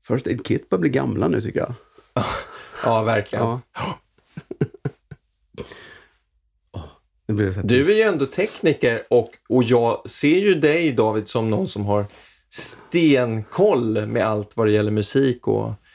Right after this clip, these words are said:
Speaker 1: Har jag det?
Speaker 2: Ja,
Speaker 1: Det
Speaker 2: ja,
Speaker 1: vet
Speaker 2: så
Speaker 1: jag.
Speaker 2: ser jag. Ja, men så, så
Speaker 1: Alltså.
Speaker 2: det, det är min bild av dig.
Speaker 1: Mhm.
Speaker 2: Så
Speaker 1: Ja,
Speaker 2: behå-,
Speaker 1: kanske har
Speaker 2: behåll
Speaker 1: det.
Speaker 2: den här
Speaker 1: Ja, bara ska,
Speaker 2: auran.
Speaker 1: ja, behålla den auran. Jag ska inte droppa fler nittiotalsreferenser. <laughs> Eller?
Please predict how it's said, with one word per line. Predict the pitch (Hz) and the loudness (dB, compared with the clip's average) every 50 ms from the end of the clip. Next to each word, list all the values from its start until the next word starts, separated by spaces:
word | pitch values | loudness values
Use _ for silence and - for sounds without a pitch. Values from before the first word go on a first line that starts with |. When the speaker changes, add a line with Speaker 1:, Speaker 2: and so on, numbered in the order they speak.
| _ - | _ -2
Speaker 1:
Har | 131 165 196 | 0 2 2
jag | 185 135 98 | 2 0 -2
det? | - - - - 117 - | -4 -6 -10 -12 -6 -4
Speaker 2:
Ja, | 113 110 107 104 107 110 113 120 120 127 139 160 190 - | -2 0 0 2 2 2 2 2 2 0 0 -2 -2 -2
Speaker 1:
Det | - 117 | 0 0
Speaker 2:
ja, | 120 156 | 0 0
Speaker 1:
vet | 196 - | -2 0
Speaker 2:
så | 190 | 0
Speaker 1:
jag. | 190 185 | 0 2
Speaker 2:
ser | - 180 143 127 | 2 2 2 2
jag. | 120 123 | 0 0
Ja, | - 131 147 | -2 -2 -2
men | 170 190 185 | -2 -4 -6
så, | 185 | -6
så | - - | -8 -6
Speaker 1:
Alltså. | 147 113 - 139 147 147 147 147 | -4 -4 -2 -2 -2 -2 -2 -6
Speaker 2:
det, | 147 - 160 160 165 170 170 170 160 151 | -4 0 2 4 4 4 4 2 2 2
det | 170 | 4
är | 170 | 2
min | 175 165 156 | 4 4 4
bild | 151 139 131 127 | 2 2 2 2
av | 113 | 2
dig. | 101 - 113 - - _ - | 0 -2 -4 -8 -12 _ -4
Speaker 1:
Mhm. | - 117 104 98 90 92 107 113 123 117 - _ _ _ - - _ _ _ _ _ _ _ _ | -2 0 0 0 -2 -4 -6 -6 -8 -10 -14 _ _ _ -20 -20 _ _ _ _ _ _ _ _
Speaker 2:
Så | - - - | -10 -4 -2
Speaker 1:
Ja, | 113 127 | 0 2
Speaker 2:
behå-, | 131 127 | 2 4
Speaker 1:
kanske | 135 143 - - 131 | 2 2 0 0 -2
har | 147 147 | -2 0
Speaker 2:
behåll | - 143 160 180 170 | 2 2 0 0 0
Speaker 1:
det. | 175 | 0
Speaker 2:
den | 175 151 | 0 0
här | 120 135 | 0 0
Speaker 1:
Ja, | 147 135 | 0 0
bara | 131 123 | 0 0
ska, | 120 113 | -2 -2
Speaker 2:
auran. | 104 107 104 - | -2 -2 -4 -4
Speaker 1:
ja, | 107 107 | -4 -4
behålla | 104 113 113 113 110 107 | -2 -2 -2 -2 -2 -2
den | 104 104 101 | -2 0 0
auran. | 98 95 95 95 92 92 95 101 - _ _ _ _ _ _ _ _ _ _ _ | 0 0 -2 -2 -4 -6 -8 -10 -14 _ _ _ _ _ _ _ _ _ _ _
Jag | - 101 101 | -10 -10 -8
ska | - 117 | -4 -2
inte | 113 104 - - 92 | -2 -4 -4 -8 -8
droppa | 95 92 123 117 - - _ 123 127 | -2 -2 -2 -2 -2 -6 _ -6 -4
fler | - 107 98 95 | -2 -2 -2 0
nittiotalsreferenser. | 98 101 98 - - - 95 92 85 104 101 - 104 110 104 - - - - - - - - - - - _ - - | 0 -2 -4 -6 -4 -4 -4 -4 -2 -4 -4 -2 0 0 0 0 -2 -4 -4 -4 -8 -12 -12 -14 -18 -20 _ -20 -20
<laughs> | - _ - 95 - - - 110 98 | -20 _ -10 -8 -8 -4 -4 -2 -2
Eller? | - - 117 127 131 135 | -2 -2 -2 -2 -2 -2